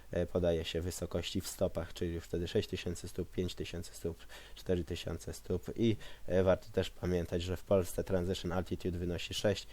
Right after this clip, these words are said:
i pół tysiąca stóp i transition level, e, flight level osiem zero, czyli, e, gdy, e, startujemy z, e, danego lotniska i wznosimy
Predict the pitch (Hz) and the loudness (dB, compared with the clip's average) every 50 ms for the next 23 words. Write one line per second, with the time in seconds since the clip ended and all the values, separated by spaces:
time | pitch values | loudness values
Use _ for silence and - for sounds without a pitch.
0 | - - - 95 - - 139 139 131 - 110 - - 101 98 - 98 95 - - | -12 -6 -6 -4 2 4 4 4 4 4 0 0 0 0 0 0 0 -2 -2 0
1 | - 101 98 92 - - 110 110 - 92 87 90 90 90 - - 85 87 85 85 | 0 2 2 0 0 -2 -2 0 0 0 -2 0 -2 -4 -4 -2 -2 0 0 0
2 | 85 85 87 87 95 - - - - - - - - - 85 82 82 82 82 82 | 0 0 0 -2 -2 -4 -8 -14 -14 -12 -12 -6 -2 2 2 4 4 4 2 2
3 | 82 82 82 - - 90 82 80 - - 82 82 82 85 87 - - 101 101 - | 2 0 0 0 2 4 4 4 2 2 2 2 2 2 2 4 6 6 6 6
4 | - 101 92 92 - - - - 92 92 101 101 92 92 - - - - - - | 6 4 4 4 2 -2 -6 -4 2 6 8 8 8 8 4 0 -2 -10 -12 -10
5 | - - - 113 101 98 90 - - - - - - - - 101 95 95 98 92 | -2 2 2 4 6 4 4 4 4 4 4 4 4 6 6 8 10 10 8 8
6 | 90 92 92 - - 110 107 113 107 104 98 - - - 104 95 - - - 98 | 6 4 2 2 0 4 8 10 10 10 8 6 4 4 6 6 4 4 4 4
7 | 92 - - 101 101 101 95 92 92 - - - - - - 92 92 92 92 92 | 4 6 6 6 8 8 6 4 2 0 -2 -4 -2 0 2 2 4 4 4 4
8 | 92 90 92 95 92 92 92 90 92 92 95 87 85 - - 101 101 - - - | 4 4 4 4 6 6 6 4 6 6 6 4 4 2 2 2 2 4 4 4
9 | 87 95 104 98 101 98 95 107 104 98 - - - 113 104 101 104 113 | 4 6 4 4 2 4 6 6 6 6 6 4 4 4 6 6 6 6